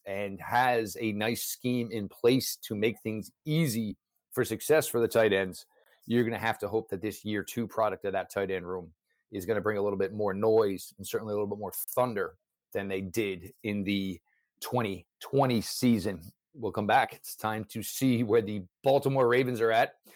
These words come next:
Uh, maybe talk a little bit about the evolving door as they spent another high selection on a wide receiver and finally see if maybe that's the key to finding a way for the wide receiver, uh, to become a little bit more impactful down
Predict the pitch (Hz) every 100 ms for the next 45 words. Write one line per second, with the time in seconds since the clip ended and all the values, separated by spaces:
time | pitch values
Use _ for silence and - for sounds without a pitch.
0 | - _ _ 101 101 98 101 107 110 107
1 | 107 104 107 101 104 104 110 107 90 113
2 | 113 104 101 98 101 113 110 90 87 95
3 | - - 101 104 98 98 131 147 85 -
4 | _ _ 110 104 95 - 104 98 - 98
5 | 98 _ _ _ - 107 98 95 95 95
6 | 110 104 110 98 85 - 98 98 - 101
7 | 95 98 92 - - 92 98 117 - -
8 | - 120 107 - 104 101 95 - 92 87
9 | - 113 107 95 92 _ - 104 98 95
10 | 101 92 95 92 - 90 90 87 _ _
11 | _ - - 92 92 92 85 98 95 104
12 | 98 98 101 90 101 90 - 110 - 110
13 | 101 87 _ - 107 104 95 92